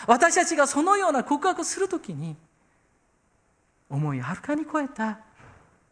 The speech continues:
恵みを注ぎ、私たちを守り導き、そして私たちを福音の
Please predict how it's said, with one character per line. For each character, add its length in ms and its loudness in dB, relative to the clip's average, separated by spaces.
恵 200 -2
み 160 -2
を 40 -8
注 140 -6
ぎ、 180 -10
私 320 4
た 100 4
ち 120 -2
を 20 2
守 320 6
り 40 6
導 340 2
き、 120 -2
そ 140 2
し 140 -2
て 180 0
私 340 -2
た 100 0
ち 200 -8
を 180 -6
福 260 -8
音 220 0
の 320 -4